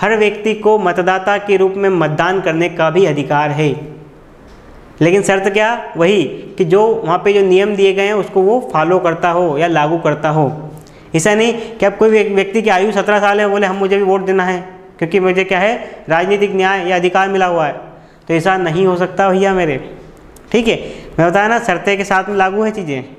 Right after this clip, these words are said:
तो इस प्रकार हमारे देश में तीन प्रकार के न्याय हैं, सामाजिक न्याय, आर्थिक न्याय और राजनीतिक न्याय। सामाजिक न्याय में क्या है कि सभी से बिना भेदभाव के या भेदभाव रहित व्यवहार करना।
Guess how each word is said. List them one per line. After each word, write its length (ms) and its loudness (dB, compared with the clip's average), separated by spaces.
तो 60 4
इस 100 2
प्रकार 260 2
हमारे 220 2
देश 200 0
में 140 -4
तीन 180 0
प्रकार 220 2
के 80 -2
न्याय 260 -2
हैं, 120 -4
सामाजिक 480 -2
न्याय, 340 0
आर्थिक 320 0
न्याय 260 2
और 160 2
राजनीतिक 460 0
न्याय। 240 -2
सामाजिक 360 2
न्याय 220 2
में 120 0
क्या 160 -2
है 140 -2
कि 140 -4
सभी 300 0
से 160 0
बिना 280 0
भेदभाव 400 0
के 180 -2
या 100 2
भेदभाव 360 2
रहित 280 0
व्यवहार 280 4
करना। 300 0